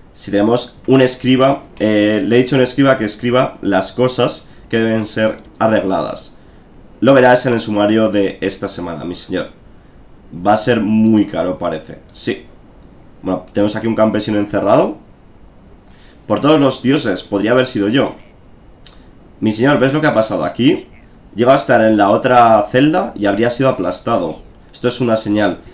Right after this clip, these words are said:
Los dioses han perdonado mis pecados. Debo servirles con todo.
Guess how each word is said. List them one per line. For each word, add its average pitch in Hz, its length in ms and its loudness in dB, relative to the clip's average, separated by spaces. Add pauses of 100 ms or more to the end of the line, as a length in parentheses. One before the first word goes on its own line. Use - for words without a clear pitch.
(360)
Los 107 220 0
dioses 135 320 -2
han 139 200 0
perdonado 117 440 0
mis 110 180 -2
pecados. 123 720 0
Debo 117 340 2
servirles 123 960 -2 (220)
con 117 640 0
todo. 104 360 -2